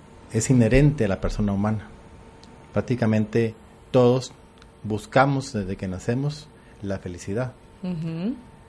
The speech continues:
Speaker 1: Pero por supuesto, ten-, existen ciertos tips que vamos a compartir el día de hoy.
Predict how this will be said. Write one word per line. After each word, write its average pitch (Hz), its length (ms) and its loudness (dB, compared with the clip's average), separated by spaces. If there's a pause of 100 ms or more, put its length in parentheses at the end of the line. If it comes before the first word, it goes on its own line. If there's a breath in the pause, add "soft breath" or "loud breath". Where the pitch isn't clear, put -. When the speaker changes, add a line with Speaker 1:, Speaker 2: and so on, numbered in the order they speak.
(180)
Speaker 1:
Pero 113 200 -2
por 107 160 -4
supuesto, 135 500 0 (880)
ten-, 117 200 -6
existen 123 540 -6
ciertos 120 500 -6
tips - 380 -6 (240)
que 104 60 -8
vamos 107 200 -6
a 117 40 -4
compartir 101 480 -4
el 104 140 -6
día 107 180 -2
de 98 120 -4
hoy. 113 220 0